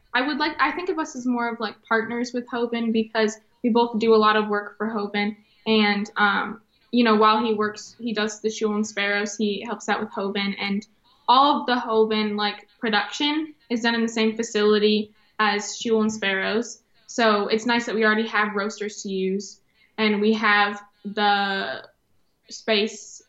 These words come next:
So it's not like we don't have space, so we have the space to, you know, package the coffee and sell it. Um, so that's nice that we have that.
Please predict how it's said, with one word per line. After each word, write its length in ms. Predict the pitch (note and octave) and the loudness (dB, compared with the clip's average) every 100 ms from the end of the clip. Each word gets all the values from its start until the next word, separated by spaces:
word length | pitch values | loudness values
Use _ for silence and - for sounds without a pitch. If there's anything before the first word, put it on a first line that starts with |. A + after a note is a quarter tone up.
| - | -4
So 160 | C4 | 0
it's 100 | B3 | 2
not 180 | D4 C#4 | 4 4
like 100 | B3 | 2
we 100 | B3+ | 0
don't 140 | A3 A#3 | 0 0
have 300 | A3 G#3 - | -2 -4 -12
space, 360 | - G#3 G#3+ | -6 -4 -4
so 100 | G#3+ | -4
we 100 | G#3 | -4
have 180 | A3 G#3 | -4 -8
the 60 | G#3+ | -10
space 420 | - G3 G#3 - - | -8 -6 -6 -8 -4
to, 60 | G#3 G#3 - _ _ _ _ - | -4 -4 -12 _ _ _ _ -4
you 140 | G#3+ | 0
know, 120 | F#3+ F#3+ | 0 0
package 400 | A#3 G#3+ A3+ - | 0 0 -2 -8
the 100 | G#3 | -6
coffee 360 | G3 G3+ G#3 | -4 -4 -6
and 100 | G3 | -6
sell 300 | G#3+ G3 - | -2 -2 -2
it. 160 | G2 A3 _ _ _ _ - | -6 -10 _ _ _ _ 0
Um, 380 | A3+ G#3 G3 G3+ | 4 4 2 -2
so 160 | B3 | -2
that's 240 | A3+ A3 A#3 | 0 0 0
nice 360 | G#3 G3+ G#3+ | 0 0 -4
that 160 | - G3+ | -6 -4
we 140 | G#3 | -4
have 220 | A3 G3+ G#3+ | -2 -4 -2
that. 320 | G3 G3 G3+ | 0 0 -2